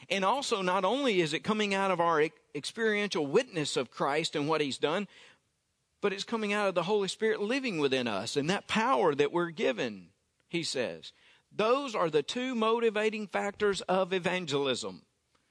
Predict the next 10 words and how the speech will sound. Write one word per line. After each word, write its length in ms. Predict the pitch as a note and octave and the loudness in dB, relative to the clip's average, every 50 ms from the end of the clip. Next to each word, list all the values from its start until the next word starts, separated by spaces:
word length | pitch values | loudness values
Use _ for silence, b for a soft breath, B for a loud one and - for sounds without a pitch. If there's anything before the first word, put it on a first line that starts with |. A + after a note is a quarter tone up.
| b b b b b b b b | b b b b b b b b
That 200 | E3 F3 E3+ D#3 | 0 0 0 -2
you 240 | D3 G3 B3 C#4 C#4 | -2 -2 0 2 2
have 160 | B3+ A3+ G3+ | 2 2 2
been 160 | A3+ A3 G#3+ | 0 0 0
saved 480 | - - A3 G3+ F3+ D3+ C#3 C3+ B2 - | -2 0 0 2 2 2 0 0 -2 -2
and 160 | - E3 D3+ | 0 2 2
the 60 | D#3 | 2
gospel's 520 | D3+ F3 F3+ A3 A3 - - G#3+ G#3 F#3+ | 2 2 2 2 0 -2 -2 -2 -2 -2
transformed 720 | - - A3 G3+ F#3+ F3+ E3 - F#3+ F#3 E3+ D#3+ D#3 C#3+ C#3 | -2 -4 -4 -2 -2 -4 -6 -6 -2 0 0 0 0 -2 -6
you, 400 | G3 G#3 F3+ C#3+ B2+ B2+ C3+ | -6 -4 -4 -4 -4 -6 -8